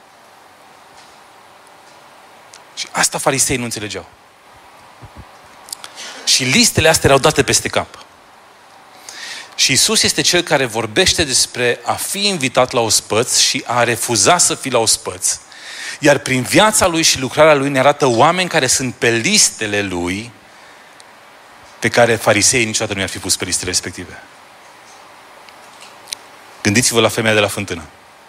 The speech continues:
O fi pe listă? C V-ul ei nu recomandă să fie pe listă. Gândiți-vă la femeia prinsă în preacurvie.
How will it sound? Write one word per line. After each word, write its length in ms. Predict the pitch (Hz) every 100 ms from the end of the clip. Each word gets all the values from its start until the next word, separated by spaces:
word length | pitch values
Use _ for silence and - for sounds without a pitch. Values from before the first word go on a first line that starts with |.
| - - - - - - - - - - - - - - - -
O 60 |
fi 140 | - 120
pe 100 | -
listă? 300 | - - 139 - - - - - - - - - - - - - - - - - - - - - - - - - - - - - - - - - - - - - - - - -
C 60 | -
V-ul 420 | - - 123 110
ei 100 | 110
nu 140 | 104
recomandă 400 | 104 95 92 92
să 140 | 85 -
fie 180 | 95 87
pe 120 | 85
listă. 320 | 80 - - - - - - - - - - - - - - - - - - - - - - - - -
Gândiți-vă 380 | 104 101 123 123
la 100 | 113
femeia 300 | - 117 117
prinsă 260 | 123 113 107
în 60 |
preacurvie. 540 | 98 - 104 98 82